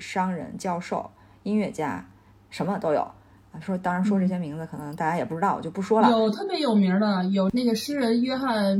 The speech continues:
Speaker 2: 米尔顿，John Milton。
Speaker 1: John Milton 那是很早很早的，对吧？
Speaker 2: 对啊，
Speaker 1: 嗯。
Speaker 2: 然后呢，还有就是《泰晤士报》的那个前主编，呃，也是，就 James Harding。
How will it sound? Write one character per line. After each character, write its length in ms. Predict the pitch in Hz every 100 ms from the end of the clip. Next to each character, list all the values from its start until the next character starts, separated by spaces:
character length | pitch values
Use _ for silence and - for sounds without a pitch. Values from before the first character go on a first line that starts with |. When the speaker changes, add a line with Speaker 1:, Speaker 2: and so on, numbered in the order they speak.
| 208
Speaker 2:
米 160 | 208 226
尔 80 | 220
顿， 320 | 240 240 156 151 -
John 280 | - 247 240
Milton。 480 | 247 247 247 208 156 - -
Speaker 1:
John 180 | 247
Milton 240 | 269 262 220
那 100 | 220
是 100 | 214
很 200 | - 175
早 140 | 226
很 160 | 165 151
早 160 | 156 -
的， 100 | -
对 100 | -
吧？ 140 | 180 - - -
Speaker 2:
对 120 | 214
啊， 180 | 190 165
Speaker 1:
嗯。 220 | 190 175 160
Speaker 2:
然 100 | 180
后 240 | 233 233
呢， 280 | 226 214 208
还 120 | 214
有 180 | 226 214
就 160 | 208 214
是 200 | 202 185 175
《泰 120 | - 240
晤 100 | 214
士 120 | 233
报》 240 | 240 208
的 120 | 180 165
那 120 | 175
个 80 | 165
前 320 | - 185 226
主 120 | 175
编， 360 | 185 226 240 240 - - - -
呃， 240 | 165 156 160
也 120 | 151
是， 300 | 147 180 156
就 140 | 170
James 460 | 165 - 190 180 180
Harding。 420 | 202 196 190 151